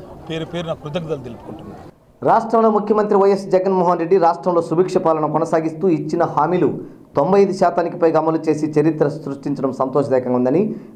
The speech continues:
Speaker 2: కడప నగర మేయర్ సురేష్ బాబు, సాంఘిక సంక్షేమ శాఖ బోర్డు రాష్ట్ర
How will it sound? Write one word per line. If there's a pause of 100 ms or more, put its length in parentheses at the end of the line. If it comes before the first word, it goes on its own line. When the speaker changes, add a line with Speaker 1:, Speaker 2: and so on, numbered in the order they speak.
Speaker 2:
కడప
నగర
మేయర్
సురేష్
బాబు,
సాంఘిక (380)
సంక్షేమ
శాఖ
బోర్డు
రాష్ట్ర